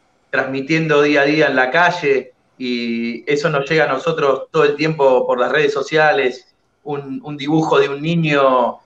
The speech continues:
eh, haciendo a su familia y, y escuchando Nahual, eh, cosas que son realmente, diariamente nos, nos sorprenden porque no podemos creer el cariño que nos da la gente. Así que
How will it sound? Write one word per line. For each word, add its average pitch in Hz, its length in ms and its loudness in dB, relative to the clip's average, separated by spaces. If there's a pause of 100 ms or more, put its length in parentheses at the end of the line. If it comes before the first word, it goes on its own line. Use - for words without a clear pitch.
(180)
eh, 113 720 -2
haciendo 143 440 -2
a 123 60 2
su - 160 -6
familia 151 480 2
y, 127 180 -2
y 123 420 -2
escuchando 135 380 -2
Nahual, 156 680 2 (340)
eh, 113 680 -4 (480)
cosas 185 300 2
que 143 100 0
son 160 400 0
realmente, 156 720 0
diariamente 160 720 0
nos, 127 380 -4
nos 127 160 -8
sorprenden 151 480 -4
porque 120 240 -4
no 127 120 -6
podemos 131 260 -2
creer 127 240 0
el 123 100 -2
cariño 127 360 -2
que 113 180 -4
nos 113 160 -2
da 117 100 0
la 113 100 -2
gente. 110 240 -10
Así 123 180 -8
que 123 240 -2